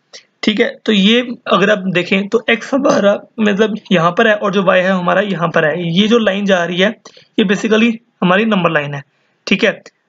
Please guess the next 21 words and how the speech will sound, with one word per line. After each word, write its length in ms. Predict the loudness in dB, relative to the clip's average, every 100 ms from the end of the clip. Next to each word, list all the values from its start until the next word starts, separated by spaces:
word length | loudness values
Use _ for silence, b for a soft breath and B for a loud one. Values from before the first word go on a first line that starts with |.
| _ _
एक्स 160 | -4 -2
की 140 | -6
speed 240 | -4 0 0
है 60 |
two 200 | 0 0
unit 120 | 0
per 120 | 2 0
second, 240 | 0 0 0
y 140 | 0 0
की 120 | -6
speed 200 | -2 0
है 60 | 0
one, 220 | 0 -2
one 340 | -2 -2 -2
unit 180 | -4 -4
per 100 | -2
second। 220 | -2 -2
अगर 240 | 0 0 0
इन 160 | 0
दोनों 240 | 0 0 0
को, 300 | 0 0